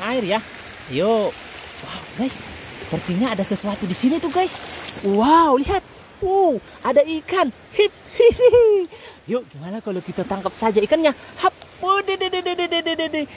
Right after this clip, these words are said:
Cantik banget tuh, guys. Ayo, kita masukkan saja di wadah ya. Hmm, dapat lagi, dapat lagi tuh, guys. Ayo, kita coba cari lagi ya. Cari, cari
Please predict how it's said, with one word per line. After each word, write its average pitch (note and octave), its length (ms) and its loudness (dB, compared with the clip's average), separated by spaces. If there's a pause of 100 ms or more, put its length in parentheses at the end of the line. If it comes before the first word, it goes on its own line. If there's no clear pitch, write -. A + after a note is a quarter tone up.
(140)
Cantik F#3 400 -2
banget A3+ 320 0
tuh, C4+ 160 -8
guys. D#4 400 2 (240)
Ayo, F3+ 240 -2
kita - 240 -14
masukkan D#3 400 -8
saja D#3 320 -2
di F#3 80 -4
wadah A3+ 400 2
ya. - 20 -6 (380)
Hmm, A3 640 -6
dapat B2+ 320 -6
lagi, C#3 320 -2
dapat D3+ 320 -2
lagi D#3 240 -4
tuh, G3+ 80 -8
guys. A3 480 0 (480)
Ayo, E3+ 640 -4
kita C#3+ 240 -6
coba D#3 240 -6
cari E3+ 240 -4
lagi G#3+ 400 0
ya. - 20 -2 (460)
Cari, G#3+ 480 -2
cari A3+ 240 -2